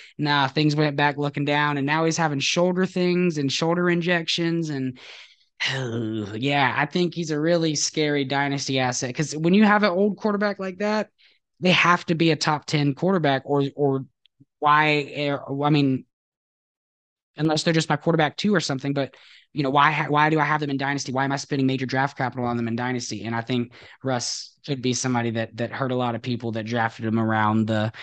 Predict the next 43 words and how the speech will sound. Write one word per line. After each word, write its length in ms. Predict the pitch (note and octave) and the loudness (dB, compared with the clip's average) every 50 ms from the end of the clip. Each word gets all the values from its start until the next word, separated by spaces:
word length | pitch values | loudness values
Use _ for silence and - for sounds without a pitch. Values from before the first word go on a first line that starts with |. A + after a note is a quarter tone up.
| - - - - | -16 -18 -8 -4
the 60 | - A#2+ | -4 -2
Hurtses 540 | - C3 B2+ A#2 G#2+ - B2 A#2+ A#2 A2+ | 0 0 0 0 0 0 0 0 2 2
and 100 | A#2 A2+ | 2 2
the 60 | B2 A#2 | 2 2
Daks 540 | A2 A#2+ A2 A2 A2 G#2+ - - - - | 2 0 0 0 0 -2 -4 -4 -4 -4
and 120 | A#2+ A2+ A#2 | -2 -2 -2
the 60 | A#2 | -2
younger 540 | A2+ A#2 A2+ A2+ A2+ A2+ A2 A2 G#2+ A2 - - | -2 -2 -2 -2 -2 -2 -2 -2 -2 -4 -6 -6
quarterbacks 640 | - C3+ B2 A#2+ A#2 G#2+ A2 G#2+ G#2+ - - - - | -4 -2 0 0 0 0 0 0 -2 -2 -6 -8 -6
that, 200 | A2+ G#2+ G#2 G#2 | -4 -4 -4 -2
you 120 | A#2 A2 | -2 -2
know, 200 | G#2+ G#2 G#2 G2+ - - - - - - - _ | -2 -2 -4 -4 -8 -12 -20 -20 -20 -20 -16 _
even 220 | - D3+ D3 D3 C#3+ | -6 -4 -2 -2 -2
if 100 | C#3 - | -2 -2
they 100 | D3 C#3 | 0 2
have 200 | C3+ C#3 C#3 C3+ | 2 2 2 2
a 40 | |
down 260 | B2+ C3 B2 A#2+ A#2+ A2 | 0 0 0 0 -2 -2
season, 380 | - - C#3 C3 A#2+ A#2 A2+ | -4 -4 -4 -4 -2 -2 -2
they 140 | A2+ A#2+ A#2+ | 0 0 0
have 340 | A#2+ B2 A#2 A#2 A2 - - - _ - | 0 0 0 0 -2 -6 -10 -12 _ -6
time, 640 | - - C#3+ C#3 B2 A2 A2 G#2+ G#2+ G#2 A2+ - - | -4 0 0 0 0 0 -2 -4 -4 -4 -6 -6 -6
a 100 | B2+ B2+ | -4 -2
lot 200 | C3+ B2+ A#2 B2 | -2 -2 -2 -2
more 200 | B2+ B2+ A#2 A2+ | -4 -4 -4 -6
time 400 | A#2 - B2 A2+ A2+ A2 G#2+ G#2+ | -6 -6 -6 -6 -4 -4 -6 -6
to, 260 | - - A#2+ A2+ A2+ | -8 -8 -6 -6 -6
uh, 220 | A2 G#2+ G#2+ G#2 G#2 A2 | -4 -4 -6 -6 -6 -6
you 100 | A#2 A2 | -6 -6
know, 100 | G#2+ G#2+ | -6 -4
bring 200 | G#2+ B2+ B2 A#2+ | -4 -2 -2 -2
it 60 | A#2 | -2
around. 220 | A2+ A#2 A#2+ B2+ | -2 -2 -2 0
And 160 | D#3+ G#3 A#3 | 2 2 4
Russ 180 | B3 C4+ C#4 C4 | 4 4 2 0
still 200 | - - A3 G3 | -2 -2 -2 -2
has 180 | F3+ E3+ D3+ - | -2 -2 -2 -4
time 200 | - E3 D#3 C#3+ | -4 -4 -2 -2
to 80 | C3+ | -2
bring 180 | C3 C#3+ C3+ C3 | -2 -2 0 0
it 80 | B2+ | 0
around, 320 | B2 B2 B2 A#2+ A#2+ A#2 A2+ | -2 -2 -2 -2 -4 -4 -4
but, 240 | B2+ B2+ A#2+ A#2 | -4 -4 -4 -6